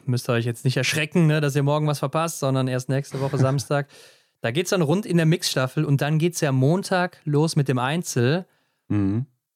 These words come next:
Speaker 1: Und da ist unsere neue Folge ja dann auch schon wieder ra-, draußen, wo wir dann über die Mixstaffel reden. Heißt, der Einzel kommt dann erst eine Woche später, inklusive Sprint und Verfolger.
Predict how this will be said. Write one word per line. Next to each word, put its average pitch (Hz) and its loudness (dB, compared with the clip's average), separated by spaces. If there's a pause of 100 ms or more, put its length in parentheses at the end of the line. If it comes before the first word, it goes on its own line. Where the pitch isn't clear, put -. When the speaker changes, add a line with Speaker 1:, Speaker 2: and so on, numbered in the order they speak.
(160)
Speaker 1:
Und 127 0
da 139 0
ist 165 -4
unsere 151 2
neue 156 2
Folge 160 2
ja 139 2
dann 135 0
auch 139 0
schon 147 0
wieder 127 2
ra-, 127 0
draußen, 139 0
wo 135 2
wir 135 2
dann 131 0
über 127 0
die 120 2
Mixstaffel 135 -2
reden. 151 2 (480)
Heißt, 156 -2
der 139 -2
Einzel 147 -2
kommt 151 0
dann 147 0
erst 139 -2
eine 135 2
Woche 139 2
später, 135 -2
inklusive 117 0
Sprint 120 -2
und 117 -2
Verfolger. 120 -2